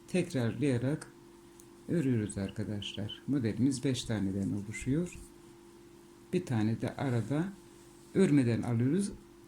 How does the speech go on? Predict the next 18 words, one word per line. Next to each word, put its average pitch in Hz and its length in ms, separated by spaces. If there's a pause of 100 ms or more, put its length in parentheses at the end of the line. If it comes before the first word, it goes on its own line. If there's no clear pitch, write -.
(580)
Altı - 320
tane 104 360
oluyor 101 320
arkadaşlar. 110 680 (1300)
Evet. 107 300 (1600)
Bir, 143 180 (140)
iki, 123 360
üç, 135 440
dört, 180 360
beş - 340 (120)
tane 127 280
tamamladığımız 160 800
zaman 180 320 (720)
bir 175 200
tane 156 360
örmeden 156 560
alıyoruz. 113 800 (500)
Tekrar - 640